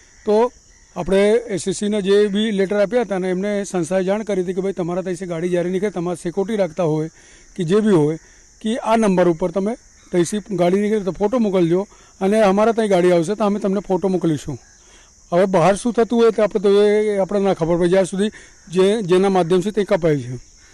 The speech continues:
લેકિન આજે છે ને મને જાણકારી મળવા, અ, મળી, આપણે કમલેશભાઈ આઈ ટી આઈ કાર્યકર્તા છે એમના માધ્યમથી.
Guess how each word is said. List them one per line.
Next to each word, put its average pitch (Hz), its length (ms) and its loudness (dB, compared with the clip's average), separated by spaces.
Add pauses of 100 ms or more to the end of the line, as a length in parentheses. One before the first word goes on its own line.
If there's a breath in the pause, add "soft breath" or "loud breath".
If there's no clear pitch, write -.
(360 loud breath)
લેકિન 190 360 2 (300 soft breath)
આજે 180 260 2
છે 240 140 -4
ને 240 80 -2
મને 202 220 0
જાણકારી 190 400 0
મળવા, 196 480 0
અ, 175 300 0
મળી, 170 280 0
આપણે 196 220 0
કમલેશભાઈ 180 680 0
આઈ 170 160 -4
ટી 175 100 0
આઈ 175 80 0
કાર્યકર્તા 170 480 -4
છે 175 120 -4
એમના 165 180 0
માધ્યમથી. 160 520 -2